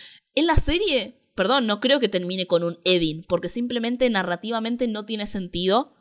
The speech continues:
en el sentido de que no va a ser satisfactorio, ¿ok? Sí, bueno, termina con el apocalipsis, es más fácil <laughs> imaginarnos el fin del mundo antes que el fin del capitalismo, yo qué sé.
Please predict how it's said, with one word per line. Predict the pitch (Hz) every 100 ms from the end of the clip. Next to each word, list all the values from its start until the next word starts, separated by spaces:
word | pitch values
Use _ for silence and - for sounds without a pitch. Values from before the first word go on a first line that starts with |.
| -
en | 185
el | 180
sentido | 175 190 214
de |
que | 202
no | 175 180
va | 208
a | 214
ser | 202
satisfactorio, | 196 - 202 165 302 294 180
¿ok? | 175 254 233
Sí, | 208 277
bueno, | 269 269 170
termina | 247 170 202 220
con | 208
el | 202
apocalipsis, | 196 190 180 165 233 - 165 160
es | 170 202
más | 196
fácil | 185 190 190 185
<laughs> | 208 233
imaginarnos | 220 196 - 208 233 220
el | 202
fin | 208 202
del | 196
mundo | 202 214 214 196 202 - - -
antes | 202 196 -
que | 190
el | -
fin | 202
del | 196
capitalismo, | 190 185 190 208 262
yo | 196 226
qué | 233
sé. | 180